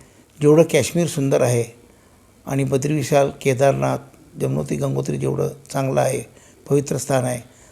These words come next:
तसलं स्थान कुठेही बघण्यात येत नाही. आज फॉरेनर जरी गेलं, पण जे भारतामध्ये या पवित्र स्थानामध्ये जे बघायला मिळतं ते कुठेही बघायला मिळत नाही. आणि भारताच्या पर्यटक स्थळामध्ये जे लोक आहेत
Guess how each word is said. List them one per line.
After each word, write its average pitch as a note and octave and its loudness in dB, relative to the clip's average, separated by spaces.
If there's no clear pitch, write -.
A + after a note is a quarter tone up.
तसलं C#3 -2
स्थान C3+ -4
कुठेही D3 -4
बघण्यात C#3+ -4
येत C3 -8
नाही. B2 -10
आज C#3 -2
फॉरेनर D3 0
जरी E3+ 2
गेलं, C#3 4
पण C#3 -2
जे D3+ 4
भारतामध्ये D3 2
या D3+ 6
पवित्र C#3+ -4
स्थानामध्ये C3+ -2
जे D3 0
बघायला D3 6
मिळतं C#3 2
ते D#3+ 0
कुठेही D#3 -2
बघायला C#3 0
मिळत C3+ -2
नाही. C3 -8
आणि C#3 0
भारताच्या C3 2
पर्यटक D#3+ 0
स्थळामध्ये C#3 0
जे D3+ 4
लोक C#3 4
आहेत C3+ 6